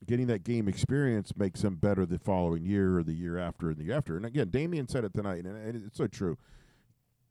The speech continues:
Slow down, be patient, earn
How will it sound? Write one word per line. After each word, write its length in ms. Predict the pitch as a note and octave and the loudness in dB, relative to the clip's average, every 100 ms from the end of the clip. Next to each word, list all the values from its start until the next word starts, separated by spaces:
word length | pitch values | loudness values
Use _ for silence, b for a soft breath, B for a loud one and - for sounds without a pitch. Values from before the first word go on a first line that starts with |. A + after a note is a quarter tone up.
| _ _ _ | _ _ _
Slow 280 | - - G#2+ | -8 0 2
down, 260 | C3 A#2 A2 | 4 0 0
be 140 | G2 A#2+ | 0 0
patient, 480 | A#2+ F2+ - F#2 - _ _ _ _ _ _ _ - | 0 -2 -4 -10 -12 _ _ _ _ _ _ _ 2
earn 440 | A#2 B2+ C3+ C3 | 4 6 4 2